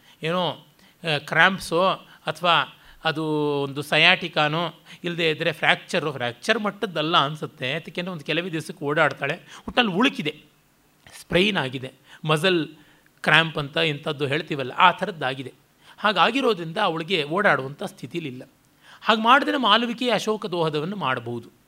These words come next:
ಇದು ಇದ್ದಿರ್ಬೋದು ಅಂತ ಕೆಲವು ವಿಮರ್ಶಕರ ಊಹೆ. ಎಸ್ ವಿ ರಂಗಣ್ಣ ಅಂಥವ್ರು ವಿದೂಷಕನಿಗೆ ಅಷ್ಟೆಲ್ಲ ರಾಣಿನ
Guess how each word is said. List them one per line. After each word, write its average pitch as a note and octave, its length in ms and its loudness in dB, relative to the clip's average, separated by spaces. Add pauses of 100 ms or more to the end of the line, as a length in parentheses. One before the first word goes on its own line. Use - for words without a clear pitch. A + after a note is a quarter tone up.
(240)
ಇದು C4+ 140 0
ಇದ್ದಿರ್ಬೋದು F3+ 640 -2
ಅಂತ G3 160 -6
ಕೆಲವು E3 300 -4
ವಿಮರ್ಶಕರ D#3 460 -8
ಊಹೆ. B2 320 -12 (680)
ಎಸ್ D#3+ 160 -2
ವಿ A#3+ 100 6
ರಂಗಣ್ಣ A#3 320 4
ಅಂಥವ್ರು G3+ 320 0
ವಿದೂಷಕನಿಗೆ G3 520 -4
ಅಷ್ಟೆಲ್ಲ G#3 420 0
ರಾಣಿನ F3+ 400 2